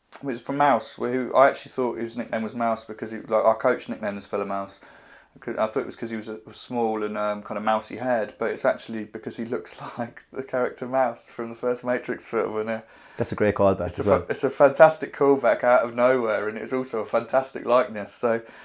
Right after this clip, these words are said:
Speaker 2: And
Speaker 1: yeah.
Speaker 2: how, why is he carrying those glasses around? He must get it a lot. Like, he actually had the glasses on hand the day he told us and sent us a,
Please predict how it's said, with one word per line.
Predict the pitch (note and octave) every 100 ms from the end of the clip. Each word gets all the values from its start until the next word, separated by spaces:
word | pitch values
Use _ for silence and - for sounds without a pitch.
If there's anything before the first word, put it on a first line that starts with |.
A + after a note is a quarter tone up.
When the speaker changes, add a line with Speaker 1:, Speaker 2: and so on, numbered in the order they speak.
| - A2
Speaker 2:
And | G2+
Speaker 1:
yeah. | C#3+
Speaker 2:
how, | C#3
why | - A#2+ C#3
is | C3
he | C3
carrying | C3+ B2+ A#2+
those | A#2
glasses | A#2+ A#2 - G2
around? | F#2+ F#2+
He | G2+
must | B2+ -
get | A#2
it | G2
a |
lot. | F#2+ G2 F#2
Like, | F2
he | A2+
actually | A#2 - A2+
had | A2
the | G#2+
glasses | A2 A2 G2
on | G#2+ G#2
hand | A2 G#2
the | G2
day | G2
he | F#2+
told | A2+ G#2 G2
us | G2
and | F#2
sent | G2 F#2+
us |
a, | F#2